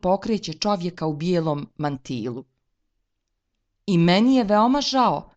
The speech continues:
što pri upisu na medicinski fakultet ne organizuju specijalan test budućih ljekara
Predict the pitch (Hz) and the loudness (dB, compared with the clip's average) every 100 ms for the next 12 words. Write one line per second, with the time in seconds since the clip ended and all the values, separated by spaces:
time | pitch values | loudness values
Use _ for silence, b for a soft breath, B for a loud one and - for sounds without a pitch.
0 | _ - - 196 185 202 226 220 254 - | _ -12 -4 -2 0 -2 -2 -2 -4 -4
1 | 175 143 - 165 170 185 196 165 - 156 | -8 -10 -8 -4 0 2 2 -2 -6 -6
2 | 127 - 151 135 - 180 233 - 247 - | -6 -8 -6 -8 -6 -4 -4 -4 -4 -6
3 | - - _ _ _ _ _ _ 196 214 | -16 -20 _ _ _ _ _ _ 2 4
4 | 220 247 311 392 - 226 196 180 - - | 4 0 -2 -6 -6 -2 -2 -4 -8 -18
5 | - - 294 311 202 175 170 165 - 220 | -8 -2 -2 -2 -2 0 0 -2 -2 -2
6 | 220 - - - 165 196 214 - 151 160 | -4 -8 -20 -14 -8 -6 -4 -4 -6 -8
7 | 135 - 151 175 208 | -8 -6 -2 -2 -2